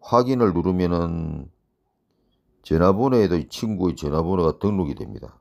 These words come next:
그래서 저는 확인을 한번 눌러볼게요. 확인을 탁 터치했습니다. 그러면 홍길동 이렇게 나왔죠. 여기서, 자, 여기에서 조금 전에 그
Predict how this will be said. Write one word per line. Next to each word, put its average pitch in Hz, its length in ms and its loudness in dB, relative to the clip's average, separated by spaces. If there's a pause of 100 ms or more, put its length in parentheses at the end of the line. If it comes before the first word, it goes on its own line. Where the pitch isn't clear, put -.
그래서 78 220 -8
저는 95 340 2
확인을 113 420 2
한번 73 180 -2
눌러볼게요. 64 720 -6 (600)
확인을 110 460 2
탁 - 240 -20
터치했습니다. - 600 -12 (960)
그러면 113 300 4
홍길동 101 560 0
이렇게 95 380 0
나왔죠. 76 720 0 (260)
여기서, 104 640 2 (1400)
자, - 120 -6
여기에서 90 840 2 (1700)
조금 87 320 2
전에 98 260 4
그 82 340 -2